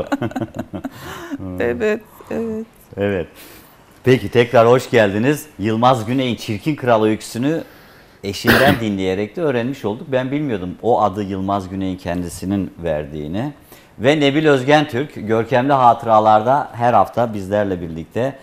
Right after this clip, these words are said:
Speaker 1: Ee, Nebil abi de, e, bu hafta yine Yılmaz Güney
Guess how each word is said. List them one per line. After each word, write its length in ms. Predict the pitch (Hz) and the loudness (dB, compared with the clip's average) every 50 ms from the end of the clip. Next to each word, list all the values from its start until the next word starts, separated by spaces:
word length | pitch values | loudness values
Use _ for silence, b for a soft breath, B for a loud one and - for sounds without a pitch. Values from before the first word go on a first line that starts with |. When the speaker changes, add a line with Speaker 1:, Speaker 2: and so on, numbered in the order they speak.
| B B B B B - - | B B B B B -8 -6
Speaker 1:
Ee, 340 | 90 92 92 92 90 90 - - | -4 -2 -2 -2 -2 -4 -4 -4
Nebil 420 | 95 101 104 104 110 110 104 98 | -4 -2 -2 -2 2 4 4 4
abi 160 | 90 87 87 87 | 4 2 0 -2
de, 260 | 101 113 131 - - - | -2 -2 -2 -4 -8 -10
e, 320 | 90 92 90 87 85 82 | -8 -6 -6 -6 -6 -4
bu 80 | 92 98 | 0 2
hafta 420 | 101 95 87 - - 101 101 107 | 4 4 2 0 -2 -2 -2 -2
yine 300 | 98 98 98 101 95 90 | -2 -6 -6 -6 -4 -4
Yılmaz 500 | 90 95 95 95 95 92 95 98 92 87 | -6 -6 -6 -6 -2 0 0 -2 -2 -4
Güney 360 | 85 107 104 101 92 82 - | -6 -4 -2 -2 -2 -4 -6